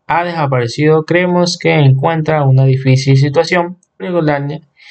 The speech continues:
tengo que dar un paso a los zapatos, zapatos con tacones de goma. Tenía pares casi extensiones iguales. Voy a recompletarlos ahora de las huellas.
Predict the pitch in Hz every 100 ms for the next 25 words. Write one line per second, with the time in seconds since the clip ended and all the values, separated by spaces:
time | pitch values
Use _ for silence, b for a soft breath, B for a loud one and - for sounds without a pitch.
0 | B B B _ 214 208 202 202 196 185
1 | 180 180 175 196 190 - 190 196 180 151
2 | 123 - - _ - 123 156 160 160 156
3 | 143 120 135 135 135 135 135 131 - _
4 | 175 175 175 175 165 - 143 135 131 139
5 | 143 - _ _ _ _ _ _ 135 107
6 | 101 90 - - - - _ _ 151 190
7 | 208 190 175 151 151 139 143 135 143 135
8 | 117 110 107 127 135 131 127 151 135 135
9 | 135 190 196 190 160 139 120 113 135 139
10 | 143 143 - 107 107 117 117 113 107 101
11 | 110 127 131 135 135